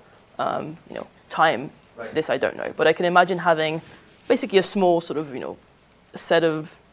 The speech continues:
Speaker 1: small statements that say, if this, then this conit, if that, then this conit.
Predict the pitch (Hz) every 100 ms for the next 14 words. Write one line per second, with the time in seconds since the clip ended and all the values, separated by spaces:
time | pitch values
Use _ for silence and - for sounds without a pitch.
0 | _ - - 160 147 - 123 143 160 -
1 | - 139 - 160 160 - 135 - - -
2 | - _ _ - - _ - _ - 151
3 | 101 95 135 - - _ - _ - -
4 | - - - - - - - - - 160
5 | 156 - 156 117 120 - - - 113 -
6 | 135 139 - - - 57 -